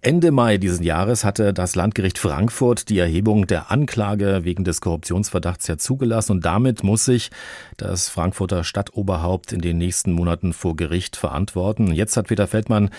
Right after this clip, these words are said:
nach diesen zahlreichen Verfehlungen also seinen Rücktritt bekannt gegeben. Darüber spreche ich jetzt mit dem stellvertretenden Frankfurter S-P-D-Vorsitzenden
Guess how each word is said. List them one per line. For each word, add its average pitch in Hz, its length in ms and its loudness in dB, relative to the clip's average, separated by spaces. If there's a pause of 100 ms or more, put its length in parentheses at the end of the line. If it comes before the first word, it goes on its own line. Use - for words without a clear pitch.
(320)
nach 92 100 -2
diesen 98 220 0
zahlreichen 98 560 0
Verfehlungen 120 680 2
also 95 240 0
seinen 87 300 2
Rücktritt 110 480 0
bekannt 90 400 0
gegeben. 113 400 2
Darüber 95 260 0
spreche 95 300 0
ich 78 100 -2
jetzt - 260 0
mit 101 160 2
dem 90 240 2
stellvertretenden 95 800 0
Frankfurter 95 480 -2
S-P-D-Vorsitzenden 92 880 -2